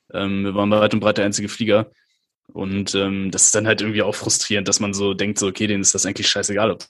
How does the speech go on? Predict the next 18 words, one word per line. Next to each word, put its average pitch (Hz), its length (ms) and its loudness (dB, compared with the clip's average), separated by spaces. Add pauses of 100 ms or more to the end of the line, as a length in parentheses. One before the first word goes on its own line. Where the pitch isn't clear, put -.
das - 140 -4
jetzt - 140 -4
hier 92 100 -2
effizient - 380 -2
abläuft 107 480 0
oder, 95 560 0
ähm, 95 400 -2
die 95 120 -6
machen 104 260 -2
halt 107 140 2
ihren 101 120 0
Stiefel 117 400 4
so, 117 320 6
ähm, 101 540 0
und, 98 340 -6
und 98 220 -8
gut - 160 -10
ist. - 300 -2